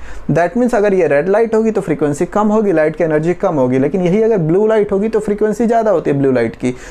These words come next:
तो उसकी एनर्जी भी ज़्यादा होगी। तो question है कि suppose करो, suppose करो कि मान लो कि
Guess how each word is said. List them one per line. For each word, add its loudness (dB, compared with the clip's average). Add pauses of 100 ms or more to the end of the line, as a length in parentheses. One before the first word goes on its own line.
(120)
तो 2
उसकी -2
एनर्जी 2
भी 0
ज़्यादा 2
होगी। -2 (960)
तो -4
question 0
है 2
कि -2
suppose -2
करो, 0 (1400)
suppose 0
करो 2 (520)
कि 2 (1300)
मान 2
लो 2
कि 0